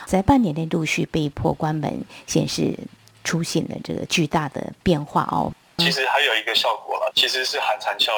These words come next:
Speaker 2: 应，等于说把在中国内部的恐惧导向的自我审查会蔓延到香港，哦，那
Speaker 1: 嗯。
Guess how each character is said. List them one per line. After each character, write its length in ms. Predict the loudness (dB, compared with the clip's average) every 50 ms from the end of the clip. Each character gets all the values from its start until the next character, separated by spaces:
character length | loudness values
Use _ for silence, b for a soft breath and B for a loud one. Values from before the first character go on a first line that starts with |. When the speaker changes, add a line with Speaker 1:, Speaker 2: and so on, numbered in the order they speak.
| -2
Speaker 2:
应， 100 | -4 -8 -8 -12 _ _ _ _
等 160 | _ 0 2 2
于 60 | 2
说 220 | 2 2 0 -2 -2
把 280 | -2 -2 -2 -2 -4 -8 -10 -4
在 180 | -2 -2 -2
中 300 | -2 -2 -4 -4 -4 -4 -8
国 320 | -6 -4 -4 -4 -4 -2
内 200 | 2 2 2 2 0 -6
部 240 | -12 -12 -12 -12 -12 _
的 120 | -10 -10 -10 -10 _ _ _ _ _ _ _ 2
恐 200 | 2 2 4 2
惧 360 | 4 4 4 4 2 0 -2 -4 _ _ _ _ _ _ _ -2
导 220 | 0 0 0 2
向 240 | 0 2 2 2 0 -2
的 220 | -8 -14 -14 -14 -16 _ _ _ _ _ _
自 120 | -4 -4
我 180 | 0 0 0 0 -2
审 180 | -4 -4 -6 -10
查 160 | -8 -4 -4 -2 -2 -4 -6 -6 -10 _ _ _ _ _ _ _
会 340 | -2 2 2 2 2 0 -2 -8 _ _ _ _ _ _ _
蔓 160 | 0 0 0 -2 -6
延 100 | -14 -16 -16 _
到 280 | -2 -2 -2 -2 -4 -10 _ _ _ _ _ _ _ _ _ _ -20 _ _ _ -10 -2 0
香 200 | 2 2 0 -2 -4
港， 100 | -6 -6 -6 -6 _ _ _ _ _ _ _ _ _ _
哦， 240 | -4 -2 -2 -2 -6 -8 -12 _ -16 2 4 6
那 80 | 8 8
Speaker 1:
嗯。 200 | 6 4 2 -4